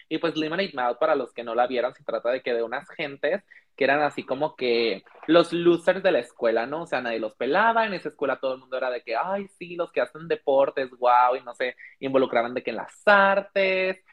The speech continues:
y en eso se trata toda la película, era como de que los jocks contra los musicians o los artistas o whatever. Entonces, pues, está muy padre porque uno se, como tú dices,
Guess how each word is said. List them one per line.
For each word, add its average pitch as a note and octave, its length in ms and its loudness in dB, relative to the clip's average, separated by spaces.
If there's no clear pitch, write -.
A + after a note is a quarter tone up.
y F3 180 -2
en F3 120 2
eso F3+ 220 2
se - 100 -10
trata C#3+ 300 -4
toda E3 100 -4
la E3+ 140 -2
película, B2 260 -4
era C3 160 -2
como C#3+ 180 -8
de B2 140 -8
que A2 280 -6
los C3+ 340 -2
jocks F3 520 -2
contra C#3 400 -4
los A#2+ 640 -4
musicians C3 840 -6
o A#2+ 80 0
los A2+ 140 -6
artistas A#2 600 -6
o B2 40 -4
whatever. A2+ 480 -2
Entonces, C3+ 640 -4
pues, D#3 160 0
está C3+ 160 -8
muy C3+ 140 -6
padre F#3+ 300 4
porque - 420 -6
uno D3 320 -6
se, C#3+ 420 0
como C3+ 200 -4
tú C#3 100 -4
dices, C#3 540 -4